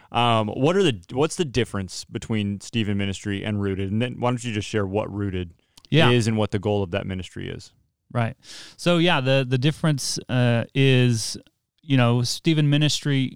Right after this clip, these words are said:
Speaker 2: is, is set up to, uh, meet someone where they are in their kind of physical or emotional condition,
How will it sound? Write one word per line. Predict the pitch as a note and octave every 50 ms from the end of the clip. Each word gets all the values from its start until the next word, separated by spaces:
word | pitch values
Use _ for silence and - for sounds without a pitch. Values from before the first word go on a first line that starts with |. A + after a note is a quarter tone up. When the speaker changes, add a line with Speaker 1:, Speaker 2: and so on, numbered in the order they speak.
| - -
Speaker 2:
is, | - - C3 B2 A#2+ A2 - - -
is | - A#2+ A#2+ A2 G#2+ -
set | - - C3+ B2+
up | B2+ A#2+ A2+ -
to, | - - B2 A#2+ A#2 A2+ G#2+ - - - - _ _ _ _ _
uh, | B2 A#2 A2+ G#2+ G#2 A2
meet | A#2+ C3+ D3+ - -
someone | - - D3 C#3+ C#3 C3+
where | C3 C3
they | B2+ B2+ B2+
are | B2 A#2+ B2 B2 B2 B2 B2 - - _
in | C3+ B2 B2 B2
their | A#2+ A#2+ A#2 A2+ G#2+
kind | - - B2+ B2
of | A#2
physical | - - C#3 C3 C3 C3+ - - C3+
or | C3 B2+ B2+ B2 A#2 A2+
emotional | A2 G#2+ A#2 A#2+ B2 A#2 - - B2+ B2+ B2 B2 B2 A#2+ - - -
condition, | - C3 B2 A#2+ A#2+ B2+ B2 - - - C3 B2+ B2 B2 B2 A#2+